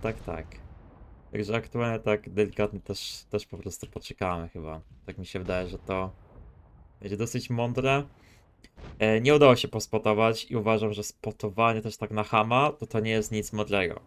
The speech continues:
E, i to też jest jedna z rzeczy, której ja się nauczyłem w pe-, w pewnym momencie. E, bo taki błąd na lightach popełniałem. Bo skoro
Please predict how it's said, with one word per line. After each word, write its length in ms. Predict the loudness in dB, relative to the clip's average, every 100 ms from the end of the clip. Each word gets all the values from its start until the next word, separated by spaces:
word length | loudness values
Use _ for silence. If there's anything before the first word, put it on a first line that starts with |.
| -20 -14 -4
E, 220 | 0 0
i 140 | -2
to 220 | -8 -4 0
też 220 | 0 2
jest 320 | 0 0 0
jedna 280 | 0 2 0
z 40 |
rzeczy, 240 | -2 -4 -6
której 840 | -4 -4 0 2 4 4 4 4
ja 140 | 0
się 140 | 0 0
nauczyłem 520 | -2 2 2 4 0
w 160 | -6 -4
pe-, 120 | -4
w 120 | -4
pewnym 260 | -4 -2 -2
momencie. 500 | -2 -4 0 0 0 -8 -20 -20 -20 -20 -20 -20 -6 2
E, 300 | 4 6 4
bo 120 | 0
taki 280 | 0 0 0
błąd 220 | 0 2
na 100 | 6
lightach 380 | 8 8 4 -6
popełniałem. 680 | -10 -8 -6 -4 -4 -6 -12 _
Bo 100 | -8
skoro 400 | -4 0 2 2